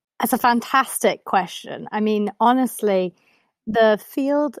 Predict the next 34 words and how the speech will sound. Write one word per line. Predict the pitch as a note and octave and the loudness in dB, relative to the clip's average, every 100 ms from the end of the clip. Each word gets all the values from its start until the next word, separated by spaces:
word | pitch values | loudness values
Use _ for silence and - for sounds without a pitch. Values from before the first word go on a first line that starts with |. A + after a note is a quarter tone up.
| A3+ | -6
is | G#3 | -2
really | G#3+ G#3+ G#3 | 0 0 0
moving, | G3+ F#3 G3+ G#3+ | -2 -4 -6 -2
moving | G#3 G#3+ G#3 | 0 0 -2
towards | - G3+ F#3+ | -2 -4 -2
this | G3 - | -6 -6
organ | - G#3 G3 A3 | -2 -2 0 0
on | G3+ G3 | 0 -2
a | |
chip | F#3+ - G#3 G#3 _ - - | -6 -4 -4 -4 _ -20 -6
direction | G#3 F#3 - - C4+ C#4 | -2 -2 -4 -4 -4 -2
where | A3 F#3+ | 0 0
you're | F#3+ F#3+ | 0 -2
trying | - G3 G3 | -4 -4 -4
to | - - _ | -6 -12 _
add | F#3 F#3 F#3+ G3 G3 | -4 -2 0 0 -2
more | F#3+ F#3 F#3+ | -4 -2 -2
and | F#3 | -4
more | F#3 F#3+ - | -4 -6 -8
complexity | - F#3+ A3 - - G#3+ A3+ A3 | -12 -6 -6 -4 -4 0 2 4
in. | A#3+ C#4+ - - - _ | 2 -2 -8 -20 -20 _
So | - | -2
for | G#3+ C4 | 0 0
instance, | B3+ A#3+ A3+ | 0 -2 0
even | A#3+ A3+ | 0 2
in | G#3 | 2
my | G3 G#3 | 2 4
own | A3+ | 4
model, | G#3+ F3+ E3+ F3 F#3 A#3 - _ - - | 2 0 -2 -4 -4 -4 -8 _ -14 -2
I | G3+ | 0
had | F#3+ F#3+ - | 2 -2 -2
immune | G3+ A3 A#3+ A#3+ | 0 2 2 0
cells | - G#3+ G3 F#3+ F#3 - | 2 2 4 2 -2 -6
and | G3 F#3+ F#3+ F#3 G3 | -4 -2 -2 -2 -4